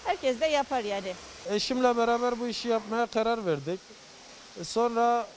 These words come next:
Speaker 2: eşim anlattığı gibi koskeb'e başvurdu. koskeb de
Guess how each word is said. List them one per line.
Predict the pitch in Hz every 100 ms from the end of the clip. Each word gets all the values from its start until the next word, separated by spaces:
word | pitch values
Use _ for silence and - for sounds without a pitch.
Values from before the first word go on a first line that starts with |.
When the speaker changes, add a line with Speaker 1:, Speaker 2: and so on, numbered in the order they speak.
| 190
Speaker 2:
eşim | 202 240 233 202 185
anlattığı | 196 214 214 - 226 233
gibi | 226 220 220 -
koskeb'e | 220 - 214 220 214
başvurdu. | 208 196 - 175 175 196
koskeb | 226 214 - 220 -
de | 220 220